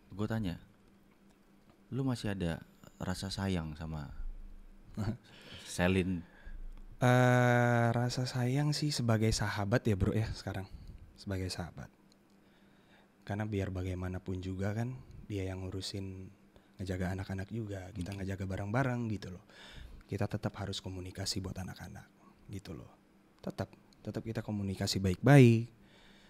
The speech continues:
Speaker 2: Anak gimana kabarnya, apa segala macam, itu harus dijaga banget, bro. Gitu. Ah, dan gua sih sama Selin masih komunikasi baik-baik gitu loh, bro.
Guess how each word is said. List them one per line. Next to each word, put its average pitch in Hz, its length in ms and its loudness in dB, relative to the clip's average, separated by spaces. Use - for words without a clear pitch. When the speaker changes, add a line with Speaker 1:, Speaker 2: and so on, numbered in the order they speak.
Speaker 2:
Anak 95 320 -2
gimana 104 380 2
kabarnya, 107 400 -4
apa 107 100 -8
segala 104 220 -6
macam, - 80 -6
itu 113 180 -4
harus 101 260 -2
dijaga 92 400 -8
banget, 95 300 -4
bro. - 220 -12
Gitu. - 400 -12
Ah, 110 540 8
dan 98 220 4
gua 104 120 2
sih 180 160 0
sama 101 260 2
Selin 107 540 4
masih 107 260 4
komunikasi 98 540 2
baik-baik 95 600 4
gitu - 180 -4
loh, 92 100 -4
bro. - 220 -4